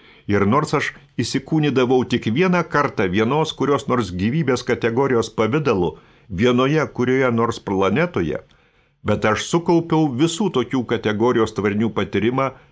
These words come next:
visose planetose. Lygiai tą patį sakau ir apie mano patį paskutinįjį savęs padovanojimą žmogiškuoju pavidalu. Aš, nugyvenę savo vieną gyvenimą vienoje planetoje,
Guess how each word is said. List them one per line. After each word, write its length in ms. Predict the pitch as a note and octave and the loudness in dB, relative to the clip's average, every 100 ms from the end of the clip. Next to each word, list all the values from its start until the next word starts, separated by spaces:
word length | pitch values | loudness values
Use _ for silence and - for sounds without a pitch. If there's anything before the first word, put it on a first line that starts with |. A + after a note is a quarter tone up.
| - | -8
visose 500 | G#2 C3 - - A2 | -6 -2 -2 -2 -2
planetose. 640 | G#2 G2+ G2 F2 F#2 - - _ _ _ _ _ _ - - | 0 0 0 -4 -10 -14 -18 _ _ _ _ _ _ -14 -4
Lygiai 400 | F2 C3 D3 C#3+ | 0 2 2 0
tą 140 | C#3 | 0
patį 340 | B2 C3+ C3 B2+ | 0 0 0 -2
sakau 460 | A#2 A2+ A#2+ A#2+ A2+ | -2 0 2 0 0
ir 160 | A#2 G2+ | 0 0
apie 240 | F#2+ G#2 | 0 0
mano 360 | F#2+ A#2+ C3 A#2+ | 2 0 0 0
patį 320 | A2+ A2 A2 A2+ | 0 0 -2 -4
paskutinįjį 800 | A2 - F#2+ - A#2+ A#2 A#2 A2+ A2 _ _ _ _ | -6 -4 -6 -2 0 0 0 -2 -4 _ _ _ _
savęs 360 | - F#2+ G#2+ A2+ - | -6 -2 0 0 -2
padovanojimą 800 | A2 G2+ F#2+ F#2+ G#2 A2+ G#2+ G#2 | 0 0 0 2 2 2 2 0
žmogiškuoju 640 | F2+ G2+ G2+ - - C3+ A2 | 0 -2 -2 -6 -4 -2 0
pavidalu. 480 | F#2+ F2+ D#2+ D#2 - _ _ _ _ _ _ - - - | -2 -2 -2 -4 -8 _ _ _ _ _ _ -20 -12 -4
Aš, 460 | B2 C3+ - - | -2 -2 -4 -4
nugyvenę 600 | A2+ A2 A2 C3 D#3 D3+ | 0 2 2 2 2 0
savo 280 | C#3 C#3 C#3 | 0 0 2
vieną 280 | B2+ C#3+ C#3+ | 2 2 2
gyvenimą 560 | A#2+ B2+ C3+ C#3 C3 B2+ | 0 0 2 2 2 2
vienoje 380 | B2+ B2 C3 C#3 | 2 2 0 0
planetoje, 640 | A#2 A#2 D#3 C#3 F2+ | 0 0 0 0 -2